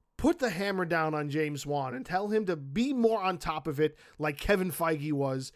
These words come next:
in the first twenty-two films of the M C U. Regardless of how many bad films there were,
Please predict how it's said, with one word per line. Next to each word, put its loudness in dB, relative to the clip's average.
in -4
the -4
first -4
twenty-two -2
films -2
of -4
the 0
M -2
C -6
U. -8
Regardless 0
of -6
how -2
many -4
bad -4
films 0
there 4
were, 0